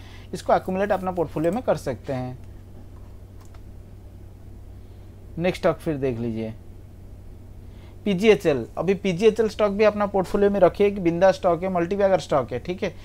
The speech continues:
अभी हमारे, हमें ये एक अच्छा सा अपॉर्चुनिटी दे रहा है बाय करने के लिए। तो अभी का जो टाइम है, अभी का करंट मार्केट प्राइस पे इमीडिएटली आप बाय करके, बाय करके चलिए,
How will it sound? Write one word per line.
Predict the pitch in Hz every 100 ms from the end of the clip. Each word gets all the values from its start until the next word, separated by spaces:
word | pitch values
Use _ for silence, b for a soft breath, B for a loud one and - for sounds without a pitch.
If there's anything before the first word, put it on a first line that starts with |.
| B B 160
अभी | 160 202 202 226 220
हमारे, | - 156 170 196 202
हमें | 180 165 185 214
ये | 208 220
एक | 220
अच्छा | 185 - 233
सा | 240
अपॉर्चुनिटी | 180 226 202 220 208
दे | 185 185
रहा | 185
है |
बाय | 165 156
करने | 151 139 139
के | 135
लिए। | 143 196 233 B 220 190 -
तो | 180
अभी | 156 196 233
का | 233
जो | 208 214
टाइम | 190 190 175
है, | 196 220
अभी | 160 156 214
का | 220 220
करंट | 214 196 196
मार्केट | 190 185 185
प्राइस | 185 160
पे | 214
इमीडिएटली | 175 180 196 196 202
आप | 196
बाय | 156 151
करके, | 143 156 160
बाय | 147 156
करके | 160 160 156
चलिए, | 143 160 190